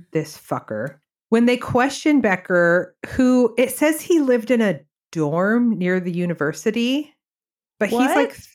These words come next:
Speaker 1: thirty-something years old. So I'm wondering if it's, like, there's a lot of old buildings there that used to be dorms and now they're just apartments.
Speaker 2: Oh.
Speaker 1: You know? So, uh,
Speaker 2: Is
Speaker 1: maybe
Speaker 2: I
Speaker 1: it's
Speaker 2: didn't know that.
Speaker 1: Mm-hmm.
Speaker 2: Okay.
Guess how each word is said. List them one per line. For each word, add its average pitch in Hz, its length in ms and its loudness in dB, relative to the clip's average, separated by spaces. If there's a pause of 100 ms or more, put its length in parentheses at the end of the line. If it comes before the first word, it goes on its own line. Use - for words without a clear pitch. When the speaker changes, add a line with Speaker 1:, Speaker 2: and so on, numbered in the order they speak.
(260)
Speaker 1:
thirty-something 226 640 0
years 190 180 0
old. 190 240 2
So 226 140 -2
I'm 208 120 2
wondering 208 460 0
if 185 200 -2
it's, 175 220 -4
like, 135 380 -6 (800)
there's 254 160 4
a 320 60 4
lot 185 300 4
of 180 120 0
old 170 260 -2
buildings 156 360 -2
there 160 160 4
that 143 160 -2
used 160 240 -4
to 175 80 -2
be 170 120 -2
dorms 147 480 0
and 143 140 0
now 135 220 2
they're 135 160 0
just 135 200 -10
apartments. 135 800 -8 (540)
Speaker 2:
Oh. 214 540 2
Speaker 1:
You 160 80 4
know? 170 460 2 (100)
So, - 220 0
uh, 160 160 0
Speaker 2:
Is 151 240 2
Speaker 1:
maybe 175 160 2
Speaker 2:
I 214 60 4
Speaker 1:
it's 214 80 0
Speaker 2:
didn't 220 280 -2
know 196 280 2
that. 165 500 2 (180)
Speaker 1:
Mm-hmm. 170 460 -2 (560)
Speaker 2:
Okay. 185 720 2